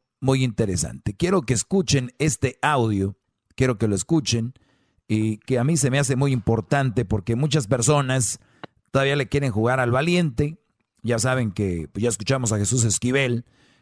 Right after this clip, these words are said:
Ahorita les voy a hablar de lo que siempre hablo, pero escuchen este, este audio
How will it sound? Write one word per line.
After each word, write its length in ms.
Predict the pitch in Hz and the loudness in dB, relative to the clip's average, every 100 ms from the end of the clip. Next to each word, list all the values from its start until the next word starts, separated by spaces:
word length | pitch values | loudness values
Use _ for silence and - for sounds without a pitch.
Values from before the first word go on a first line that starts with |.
| _ | _
Ahorita 180 | 233 214 | -2 0
les 100 | 151 | 2
voy 100 | 175 | 4
a 40 | 151 | 4
hablar 420 | 143 147 147 - _ _ | 2 0 -2 -8 _ _
de 280 | 113 113 110 | -2 0 2
lo 120 | 107 | 0
que 80 | 95 | 0
siempre 360 | 113 143 135 110 | 0 0 0 -2
hablo, 260 | 76 69 | -4 -6
pero 160 | - 139 | -2 0
escuchen 380 | 123 196 170 160 | 0 -4 0 0
este, 360 | 160 - 131 - | 0 0 -4 -2
este 320 | 147 - 139 | -4 0 0
audio 460 | 147 117 110 101 | 0 -2 -2 -2